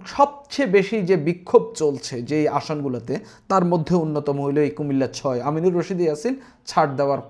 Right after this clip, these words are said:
পাত্র নন এবং তিনি এই মনিরুল হক চৌধুরী হেভিওয়েট হলেও তার বিরুদ্ধে লড়ে যাবেন, আমি মনে করি শেষ পর্যন্ত। কুমিল্লা দশ আসন, আব্দুল গফুর ভূঁইয়াকে মনোনয়ন দিয়েছে বিএনপি। তিনি দুই হাজার এক সালের নির্বাচনে কুমিল্লা এগারো আসন থেকে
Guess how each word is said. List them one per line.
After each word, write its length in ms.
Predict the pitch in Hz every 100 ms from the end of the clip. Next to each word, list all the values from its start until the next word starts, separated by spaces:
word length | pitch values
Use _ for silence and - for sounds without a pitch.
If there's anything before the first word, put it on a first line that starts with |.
| -
পাত্র 360 | - - 151
নন 340 | 127 120 117 117
এবং 220 | 131 135 131
তিনি 260 | 147 156 208 - - - -
এই 360 | 147 139 135 - -
মনিরুল 380 | 131 156 165 160
হক 160 | 175 175
চৌধুরী 340 | 170 165 185 185
হেভিওয়েট 460 | 170 240 254 190 175
হলেও 240 | 156 160
তার 200 | 156 143
বিরুদ্ধে 340 | 135 139 123 131
লড়ে 260 | 131 170
যাবেন, 300 | 143 123 123
আমি 140 | 127 131
মনে 220 | 131 123
করি 220 | 127 123 123 -
শেষ 160 | 175 190 190
পর্যন্ত। 380 | 139 113 117 117 - - - - - - - _ _
কুমিল্লা 260 | 247 254 247
দশ 280 | 233 226
আসন, 220 | - 202 156
আব্দুল 280 | 151 185
গফুর 360 | 180 190 214 220
ভূঁইয়াকে 520 | 180 139 160 196 196
মনোনয়ন 420 | 202 208 196 196
দিয়েছে 280 | 190 196 220
বিএনপি। 420 | 185 208 190 254
তিনি 260 | 269 180 170
দুই 120 | 170
হাজার 180 | 185 196
এক 160 | 175 180
সালের 220 | 233 226
নির্বাচনে 460 | 214 185 202 208
কুমিল্লা 460 | 190 190 185 180 -
এগারো 280 | 180 190 202
আসন 260 | 185 220 202
থেকে 380 | 190 180 175